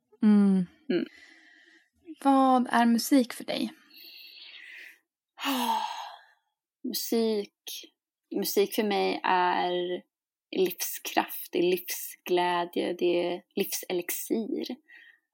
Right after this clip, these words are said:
Speaker 2: Musik är medicin på väldigt många olika sätt. Det är, det är plåster på såren, det är balsam för hjärtat. Musik är, alltså, utrymme för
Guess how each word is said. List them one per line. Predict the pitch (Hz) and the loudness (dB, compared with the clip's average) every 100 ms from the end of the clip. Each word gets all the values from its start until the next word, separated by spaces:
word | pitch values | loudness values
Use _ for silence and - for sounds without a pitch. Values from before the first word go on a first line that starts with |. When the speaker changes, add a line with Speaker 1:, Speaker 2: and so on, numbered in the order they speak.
| _ | _
Speaker 2:
Musik | - - 196 196 | -4 2 2 2
är | |
medicin | 220 180 - - 175 190 185 180 - _ _ _ _ _ | 0 0 -4 4 4 4 0 -4 -8 _ _ _ _ _
på | - | -4
väldigt | 190 180 175 | 4 6 6
många | 175 170 | 2 -2
olika | 170 - - | -4 -6 -8
sätt. | - - _ - - _ _ _ _ _ _ 185 | -10 -12 _ -18 -18 _ _ _ _ _ _ 0
Det | 185 185 | 2 4
är, | 190 - - - - - | 4 4 2 0 -2 -2
det | |
är | 202 | -2
plåster | - 202 - - | -2 -4 -2 -4
på | 180 202 | -2 -2
såren, | - 196 196 196 208 - 214 _ _ - _ - | 2 2 4 2 2 2 0 _ _ -20 _ -6
det | 190 | -2
är | 190 185 180 180 180 180 175 | 0 0 0 2 2 2 2
balsam | 170 185 180 - 202 | 4 4 2 -2 -4
för | 190 196 | -2 0
hjärtat. | 190 - _ - 175 - - - _ _ _ _ - | 0 -2 _ -4 -4 -6 -20 -20 _ _ _ _ -8
Musik | - - 202 196 | -4 0 2 4
är, | 196 190 | 8 8
alltså, | - - - 190 185 185 | 8 6 4 0 2 2
utrymme | - - 196 185 - 196 196 | 2 4 6 6 4 0 0
för | 190 - 180 180 180 | -2 0 2 4 2